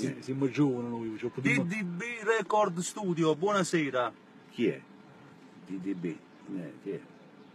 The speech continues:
Speaker 1: Perché
Speaker 2: D D B
Speaker 1: posso
Speaker 2: Record Studio.
Speaker 3: Eh.
Speaker 2: Nuccio Ungaro, però poco male, non ce ne può fregare di meno.
Speaker 3: Chi, chi, chi?
Speaker 2: Che sta piovendo.
Speaker 1: Ah,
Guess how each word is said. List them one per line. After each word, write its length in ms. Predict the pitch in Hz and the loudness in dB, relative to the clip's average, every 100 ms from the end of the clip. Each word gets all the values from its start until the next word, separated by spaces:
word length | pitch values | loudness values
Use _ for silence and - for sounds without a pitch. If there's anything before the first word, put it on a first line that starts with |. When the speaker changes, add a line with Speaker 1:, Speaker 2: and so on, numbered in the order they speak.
| - | -12
Speaker 1:
Perché 360 | 120 110 - | -12 -10 0
Speaker 2:
D 140 | 170 170 | 2 2
D 160 | 175 | 0
B 440 | 143 180 190 180 170 | 0 0 0 0 2
Speaker 1:
posso 120 | 165 | 2
Speaker 2:
Record 360 | 170 170 160 131 | 2 2 0 -2
Studio. 460 | - 156 120 117 110 - - - | -10 -8 -8 -10 -12 -20 -20 -8
Speaker 3:
Eh. 260 | 92 78 - - - - - | -4 -4 -8 -20 -20 -20 -6
Speaker 2:
Nuccio 420 | 165 180 - 170 170 | -4 -2 0 4 4
Ungaro, 440 | 156 139 135 135 | 2 2 2 0
però 300 | 143 165 170 | 0 2 2
poco 320 | 170 165 147 | 2 0 0
male, 420 | 135 104 95 101 117 | 0 -2 -2 -6 -4
non 160 | 156 | 0
ce 140 | 156 156 | 0 0
ne 100 | 151 | -2
può 140 | 147 | -2
fregare 460 | 147 - 143 143 131 | -8 -4 -2 -2 -2
di 100 | 131 | -2
meno. 280 | 113 92 90 - - - - - - - - - - - - | -4 -8 -14 -20 -20 -20 -20 -20 -20 -20 -20 -20 -20 -20 -10
Speaker 3:
Chi, 100 | 113 | -10
chi, 180 | - 104 | -10 -14
chi? 180 | - 120 | -12 -4
Speaker 2:
Che 100 | 143 | -2
sta 180 | - 143 | 2 2
piovendo. 580 | 139 123 98 135 131 123 | 2 0 -2 -4 -4 -2
Speaker 1:
Ah, 180 | 190 143 | 2 2